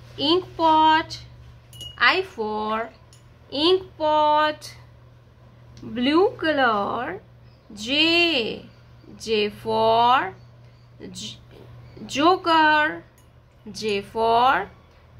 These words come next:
joker. Orange color,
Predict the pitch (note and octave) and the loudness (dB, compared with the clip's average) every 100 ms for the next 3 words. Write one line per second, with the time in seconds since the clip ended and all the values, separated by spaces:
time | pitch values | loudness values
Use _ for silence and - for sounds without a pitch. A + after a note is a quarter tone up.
0 | G3 B3+ D4+ F4+ - D#4+ D#4 D4 C#4+ C#4+ | -12 -6 -2 -4 -2 0 2 2 2 0
1 | D4 D#4+ - - - - - _ _ _ | -2 -8 -16 -20 -20 -20 -20 _ _ _
2 | _ _ _ - G3 G#3+ G#3 A3+ F4+ F#4+ | _ _ _ -8 0 2 2 2 2 0
3 | - A#3 G#3 G#3+ G#3 G#3+ A#3 E4+ | -2 -6 -4 -2 0 2 2 0